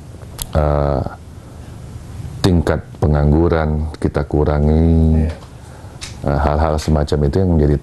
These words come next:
Speaker 1: target dan harus terukur bagaimana setiap tahun sampai R P J M D dua puluh satu itu selama kepemimpinan kami harus tercapai target-target tersebut.
Speaker 2: Target
Speaker 1: Gitu.
Speaker 2: tersebut.
Speaker 1: Mm-mm.
Speaker 2: Baiklah.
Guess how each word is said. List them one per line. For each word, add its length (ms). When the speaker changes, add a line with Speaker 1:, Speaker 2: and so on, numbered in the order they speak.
Speaker 1:
target 300
dan 160
harus 320
terukur 640
bagaimana 400
setiap 400
tahun 320
sampai 560
R 160
P 160
J 160
M 80
D 80
dua 160
puluh 80
satu 280
itu 220
selama 360
kepemimpinan 480
kami 200
harus 280
tercapai 640
target-target 680
tersebut. 400
Speaker 2:
Target 160
Speaker 1:
Gitu. 120
Speaker 2:
tersebut. 480
Speaker 1:
Mm-mm. 80
Speaker 2:
Baiklah. 560